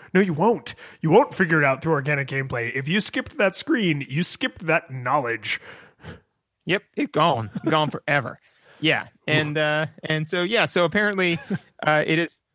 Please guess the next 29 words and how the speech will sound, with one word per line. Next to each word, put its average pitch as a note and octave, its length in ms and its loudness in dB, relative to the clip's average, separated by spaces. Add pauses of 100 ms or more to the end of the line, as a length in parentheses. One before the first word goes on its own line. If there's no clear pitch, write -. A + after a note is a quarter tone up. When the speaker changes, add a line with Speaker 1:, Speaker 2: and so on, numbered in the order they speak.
Speaker 2:
very G#3+ 260 4
hard C3+ 220 2
to C#3+ 80 -4
tell C#3 300 0
that C#3+ 120 -4
you're C3+ 100 -2
eating C3+ 200 -2
fish D#3 320 0
in, - 320 -4
in D3 120 -6
the C#3 80 -4
sense D3 220 -6
that D3 220 -2
if - 160 -4
you D3+ 100 -4
did D3 180 -2
not E3+ 220 2
know D#3+ 260 2
that E3 140 2
it D#3+ 100 4
was D3+ 120 -4
happening, D3 560 0 (560)
you D#3 260 2
wouldn't D#3 380 0
know D#3+ 200 4
<laughs> - 20 2
that C3 180 0
it's B2+ 180 -4
happening. - 680 -4